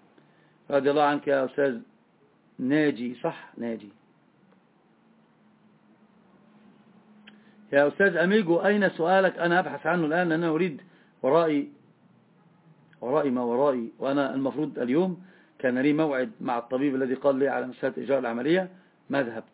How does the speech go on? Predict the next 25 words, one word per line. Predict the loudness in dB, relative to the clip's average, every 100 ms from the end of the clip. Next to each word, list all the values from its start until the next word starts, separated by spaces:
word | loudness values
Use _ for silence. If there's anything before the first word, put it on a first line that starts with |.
| _ _ _ _ _ _ _ _ _ _ _ _ _ -2
ما | 2
ذهبت، | 2 0 -6 -14 -20 _ _ _ _ _ _ _ _ -8
لأن | -2 2
أنا | 2
كل، | 4 6 8 8 6 -2 6
كل، | 8 8 0 -12 _ _ _ _ _
كل | 8 8 8 0
شيء | 2 2 0 -10
اجتماعيا | -14 -6 0 2 2 0
عندي | -2 0 -2 -2 0
فرع، | 4 4 2 -10 _ _ _ _ _ 0
و-، |
وأنا | 2 4 4 4
معكم | 4 4 2
هنا | 2 4 4 4
أصل، | 0 0 2
يعلم | 2 4 0
الله، | 2 0 0 -12 _ _ 2
فلا | 6 8
يمكن | 6 4 2 0
للأصل | -2 2 2 2 0 -2 -2 0
أن | 0 2
يشوش | 0 2 2 2 0
عليه | 0 0
الفرع. | 0 -6 -6